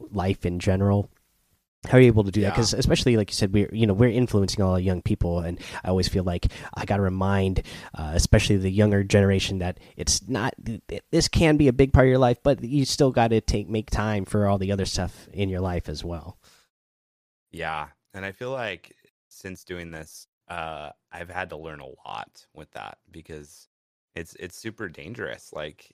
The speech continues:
Speaker 2: it's dangerous to be, uh, so focused on something.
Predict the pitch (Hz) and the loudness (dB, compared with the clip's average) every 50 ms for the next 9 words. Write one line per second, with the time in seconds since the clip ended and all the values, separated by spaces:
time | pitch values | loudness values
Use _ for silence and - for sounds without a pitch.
0 | _ _ _ 92 87 - _ - 92 90 90 90 90 92 85 82 - - - 82 | _ _ _ -18 -18 -18 _ -12 -10 -10 -10 -10 -10 -10 -10 -10 -12 -18 -20 -20
1 | 78 - 80 80 78 76 76 73 73 _ _ _ _ _ _ _ _ _ _ _ | -18 -16 -14 -14 -14 -14 -16 -18 -20 _ _ _ _ _ _ _ _ _ _ _
2 | _ 80 80 78 78 76 73 71 - - _ _ - - - - 92 87 85 85 | _ -10 -8 -8 -8 -8 -10 -12 -14 -18 _ _ -20 -20 -16 -12 -10 -8 -8 -8
3 | 87 85 85 85 85 82 80 80 - _ _ _ _ _ _ _ _ _ - 82 | -8 -8 -8 -8 -10 -12 -14 -16 -20 _ _ _ _ _ _ _ _ _ -16 -16
4 | 80 82 - - 82 78 78 - - - - _ - 80 80 80 78 - - 78 | -16 -14 -14 -12 -12 -12 -14 -18 -20 -20 -20 _ -16 -14 -14 -14 -16 -18 -18 -20
5 | 76 73 _ 80 76 73 71 71 76 | -20 -20 _ -20 -20 -20 -20 -20 -20